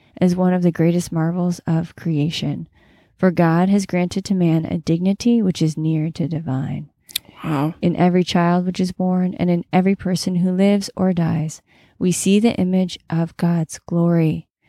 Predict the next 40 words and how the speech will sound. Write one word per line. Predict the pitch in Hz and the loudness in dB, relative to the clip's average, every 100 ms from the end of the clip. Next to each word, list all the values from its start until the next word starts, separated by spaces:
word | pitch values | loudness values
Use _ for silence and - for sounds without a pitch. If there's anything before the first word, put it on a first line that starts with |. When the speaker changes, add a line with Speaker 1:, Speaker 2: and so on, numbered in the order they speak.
| _ _ _ _ | _ _ _ _
Speaker 1:
We | 185 190 | 0 0
celebrate | - 196 202 214 220 | 2 4 4 4 4
this | 226 - | 2 0
glory | 208 208 196 | 0 2 2
in | 175 | 0
every | 170 180 | -2 -2
human | 175 170 160 | 0 -2 0
being, | 160 147 156 - _ _ | 0 0 -4 -10 _ _
a | 160 | -4
sign | - 160 165 | 0 0 0
of | 175 | -2
the | 185 | -2
living | 185 196 190 | -2 -2 0
God, | 190 190 190 - _ _ | 0 0 -2 -6 _ _
an | - 170 - | -8 -8 0
icon | 190 208 226 233 226 226 - _ _ | 2 2 2 2 2 0 -6 _ _
of | 170 | -8
Jesus | - 135 143 143 | 0 2 2 0
Christ. | - - - - - _ _ | -2 -8 -10 -12 -18 _ _
Speaker 2:
Man. | - - - - - - _ | -8 -6 -6 -6 -10 -16 _
Speaker 1:
That's | 196 196 | 0 4
what | 202 | 2
we | 180 180 | 4 2
have | - | 2
talked | - 214 220 | 4 4 4
about. | 226 226 226 - _ _ _ | 4 6 4 0 _ _ _
That's | 196 202 185 | 2 2 0
what | 170 | -6
we're | - | -8
talking | - 180 185 202 | 0 2 4 4
about. | 196 190 | 4 4
And | 190 | 0
that's | - | -2
what | 233 | -4
we're | 220 | -2
gonna | 190 165 | -2 -2
talk | 170 147 | -4 -6
about. | 151 131 135 - | -6 -8 -8 -6
Speaker 2:
Yeah. | 180 170 - | -6 -6 -2
Speaker 1:
Because | 180 185 | 4 4